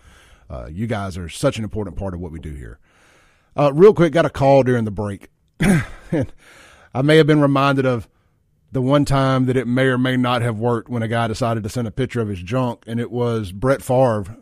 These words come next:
Was it Jen Selter he sent that to? I think I follow her on Instagram. But he, uh, J-, Brett, ask Brett Favre. Well, he keeps finding himself in bad situations. How much money? Was that the most expensive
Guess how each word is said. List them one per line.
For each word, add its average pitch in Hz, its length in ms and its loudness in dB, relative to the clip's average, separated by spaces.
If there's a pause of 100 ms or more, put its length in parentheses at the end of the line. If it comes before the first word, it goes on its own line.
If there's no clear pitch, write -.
Was 120 180 -6
it 95 100 -8
Jen 143 220 2
Selter 139 480 0
he 139 100 2
sent 131 260 -4
that 131 160 -2
to? 147 280 0
I 117 60 -4
think 143 160 -2
I 101 40 -2
follow 104 280 -4
her 101 100 -4
on 92 100 -6
Instagram. 87 500 -10 (720)
But 127 120 -2
he, 127 100 2
uh, 107 220 -2
J-, 113 180 -8
Brett, 131 280 0 (240)
ask 190 220 2
Brett 214 220 4
Favre. 139 300 4
Well, 131 180 0
he 269 80 6
keeps 320 220 6
finding 190 280 4
himself 147 380 4
in 120 100 0
bad 123 280 0
situations. 107 540 -4
How 214 180 2
much 277 300 2
money? 120 600 -4 (680)
Was 156 160 0
that 220 240 2
the 208 80 -2
most 139 500 -4
expensive 135 1120 -4